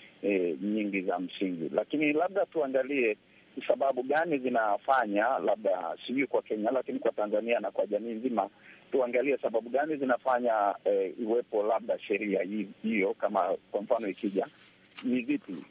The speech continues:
eh, ambayo wanawake ni wengi zaidi kuliko wanaume ama, ama hali ikoje? Eh, lazima tuangalie, lakini kama ni sababu za kiuchumi,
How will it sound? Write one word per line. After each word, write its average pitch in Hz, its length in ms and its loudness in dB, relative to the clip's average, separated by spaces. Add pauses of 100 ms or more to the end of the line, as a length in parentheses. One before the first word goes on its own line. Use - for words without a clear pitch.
eh, - 200 -4 (280)
ambayo 104 420 2
wanawake 107 520 0
ni 98 100 -2
wengi 123 280 2
zaidi 127 340 0
kuliko 127 380 -2
wanaume 180 600 0
ama, 120 640 2 (340)
ama 123 300 4
hali 110 500 2
ikoje? 87 460 -4 (400)
Eh, 92 180 2
lazima 131 300 0
tuangalie, 110 460 0
lakini 123 280 -4
kama 170 220 0
ni 160 140 -2
sababu 160 380 0
za 151 160 0
kiuchumi, 139 720 -4